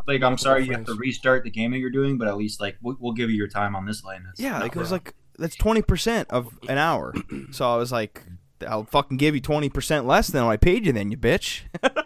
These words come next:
Speaker 2: Yeah, you shoulda done that. You shoulda pulled out cash. You
Speaker 3: Yeah.
Speaker 2: did the math and, like, "Here's
Speaker 3: Like,
Speaker 2: what you,
Speaker 3: "Give
Speaker 2: here's
Speaker 3: me
Speaker 2: what I owe
Speaker 3: six
Speaker 2: ya."
Speaker 3: bucks back,"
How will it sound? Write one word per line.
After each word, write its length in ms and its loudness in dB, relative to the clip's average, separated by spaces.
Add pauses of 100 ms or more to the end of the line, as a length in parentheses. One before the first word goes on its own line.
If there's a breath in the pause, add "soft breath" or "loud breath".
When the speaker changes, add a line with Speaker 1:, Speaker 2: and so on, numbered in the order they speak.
Speaker 2:
Yeah, 320 -4 (180)
you 80 0
shoulda 300 8
done 160 6
that. 180 4
You 60 2
shoulda 160 4
pulled 200 8
out 120 0
cash. 340 4
You 80 -2
Speaker 3:
Yeah. 320 10
Speaker 2:
did 100 6
the 40 2
math 400 4
and, 180 -2
like, 200 -6
"Here's 200 0
Speaker 3:
Like, 140 6
Speaker 2:
what 80 0
you, 280 0
Speaker 3:
"Give 160 4
Speaker 2:
here's 20 6
Speaker 3:
me 40 6
Speaker 2:
what 100 4
I 40 4
owe 60 6
Speaker 3:
six 120 6
Speaker 2:
ya." 60 4
Speaker 3:
bucks 200 6
back," 400 2